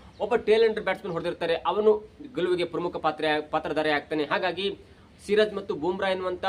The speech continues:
ಬೌಲರ್‌ಗಳ ಇಟ್ಕೊಂಡು ಜಡೇಜಾ ಆಡಿದಂತ ರೀತಿ ಇದೆಯಲ್ಲ, ಅದು ಈಗ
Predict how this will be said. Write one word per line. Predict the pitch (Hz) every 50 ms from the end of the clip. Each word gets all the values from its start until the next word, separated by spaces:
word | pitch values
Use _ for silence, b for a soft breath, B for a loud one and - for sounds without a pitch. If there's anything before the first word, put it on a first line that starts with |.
| 190 185 -
ಬೌಲರ್‌ಗಳ | - 147 175 208 226 233 220 220 208 180 185
ಇಟ್ಕೊಂಡು | 175 175 - - 185 180 180
ಜಡೇಜಾ | 175 - 170 180 180 180 170 180 180 175 170 - - - - -
ಆಡಿದಂತ | 160 185 180 180 180 175 175
ರೀತಿ | 175 156 160 202 233 240 247
ಇದೆಯಲ್ಲ, | 220 156 180 180 180
ಅದು | 180 165 185
ಈಗ | 196 196 185 175